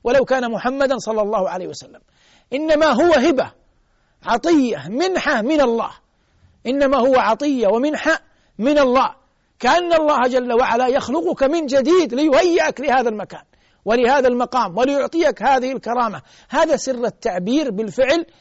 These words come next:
يبعث. فالمقام المحمود عطاء منا فضل، أس-، الأسباب التي أعطيناك إياها في الدنيا تهيئك للجنة، تهيئك لأن تكون سيد الأنبياء،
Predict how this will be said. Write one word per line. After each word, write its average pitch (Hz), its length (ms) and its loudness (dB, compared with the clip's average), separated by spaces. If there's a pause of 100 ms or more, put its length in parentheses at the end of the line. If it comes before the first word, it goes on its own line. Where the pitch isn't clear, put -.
(240)
يبعث. 226 640 -2 (480)
فالمقام 269 640 0
المحمود 311 560 0
عطاء 277 500 0
منا 285 420 0
فضل، 269 340 0 (840)
أس-، 208 180 -10
الأسباب 302 680 0
التي 320 500 0 (1300)
أعطيناك 262 560 2
إياها 277 380 2
في 220 80 -4
الدنيا 254 420 -2
تهيئك 262 600 0
للجنة، 247 580 0
تهيئك 226 560 -2
لأن 220 140 -2
تكون 226 320 -4
سيد 247 320 0
الأنبياء، 226 580 0